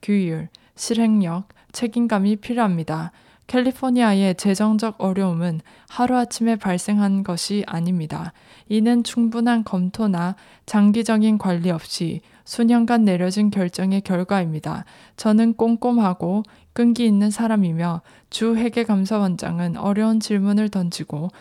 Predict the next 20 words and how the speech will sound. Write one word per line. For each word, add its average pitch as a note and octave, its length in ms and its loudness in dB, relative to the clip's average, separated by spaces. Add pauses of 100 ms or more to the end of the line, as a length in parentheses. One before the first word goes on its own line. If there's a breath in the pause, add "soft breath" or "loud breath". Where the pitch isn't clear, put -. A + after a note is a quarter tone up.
(220 loud breath)
자금 A3 400 2
흐름을 A3 400 2
추적하며 G3+ 760 -2 (320 loud breath)
무언가 A#3 540 2
앞뒤가 A3 360 -2
맞지 F#3 360 -2
않는 G3 220 2
부분이 G3 360 0
있을 F3 260 -4
때 E3 300 -6 (300 loud breath)
대중에게 G#3+ 600 2
명확한 G#3 680 2
답변을 G3 480 0
제공할 G3+ 480 0
책임이 G#3+ 360 0
있다고 F3+ 340 -4
믿습니다. E3+ 640 -4 (500 loud breath)
정직, G3+ 560 2 (200)
성실성, G#3 800 -2 (320 soft breath)
투명성은 F#3+ 880 0